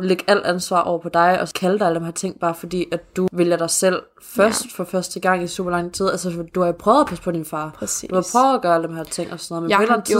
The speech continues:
Speaker 2: gjort
Speaker 1: tidspunkt, så skal man bare sige stop.
Speaker 2: Jeg har gjort mere, end de nogensinde har gjort. I går med skyklapper, og I gør ham en bjørnetjeneste. Jeg har gjort alt, hvad jeg kunne,
Speaker 1: Ja.
Speaker 2: for at han får ham ud af det her.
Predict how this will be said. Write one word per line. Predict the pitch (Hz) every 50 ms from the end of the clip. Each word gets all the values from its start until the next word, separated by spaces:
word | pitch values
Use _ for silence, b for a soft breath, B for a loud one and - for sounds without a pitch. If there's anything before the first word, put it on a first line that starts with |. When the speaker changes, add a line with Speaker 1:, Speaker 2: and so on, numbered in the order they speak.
| 196 180 170
Speaker 2:
gjort | - 180
Speaker 1:
tidspunkt, | 185 - - 190 180 - -
så | - - - - - -
skal | - - 190 208
man | 254 262
bare | 202 165 175
sige | 170 - 175
stop. | 165 - - 202 220 - _ _ _
Speaker 2:
Jeg | 214 214 202
har | - 208 196
gjort | 196 - 190 180 - -
mere, | 185 185 185 180 170 - -
end | 190 175 170
de | 185 180
nogensinde | 180 175 170 170 175 - - 185 185 185
har | 185 180
gjort. | 185 - - - 190 190 190 - _ -
I | 214 220
går | 214 202 185
med | 175 170
skyklapper, | 170 - - - 202 190 - - 185 185 180 180 180 196 202 - _
og | - 185 -
I | 190 190
gør | 190 - 185
ham | 185 185 185 175
en | 170 165
bjørnetjeneste. | 160 160 160 165 165 175 175 - - 180 - 185 190 - - - 190 190 -
Jeg | - 208 208
har | 202 196 185
gjort | - 180 170 165 -
alt, | - 170 165 -
hvad | - 165 165
jeg | 165 170 175 170
kunne, | - - - 165 160 185 - _ _ _ _ -
Speaker 1:
Ja. | 185 175 170 180
Speaker 2:
for | - 185
at | 180 185
han | 190 175 160
får | - - 170
ham | 170 165 160 165
ud | 165
af | 156 156 -
det | - 180
her. | 175 175 151 156 156